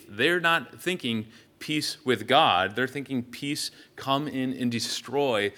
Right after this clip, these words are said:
those who are oppressing. And as they continue, uh, in verse nine, when they sh-,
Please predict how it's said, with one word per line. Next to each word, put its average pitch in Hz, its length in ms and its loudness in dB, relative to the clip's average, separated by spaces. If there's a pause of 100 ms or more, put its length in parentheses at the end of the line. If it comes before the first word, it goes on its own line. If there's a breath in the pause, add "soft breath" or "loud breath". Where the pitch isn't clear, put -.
(100)
those 120 320 0
who 113 160 -4
are 101 100 -4
oppressing. - 600 -6 (1900 soft breath)
And 120 240 4
as 131 240 8
they 131 80 2
continue, 131 680 0
uh, 101 260 0
in 98 380 -6
verse 101 300 -4
nine, 104 480 -2
when 101 140 -6
they 92 140 -6
sh-, - 200 -18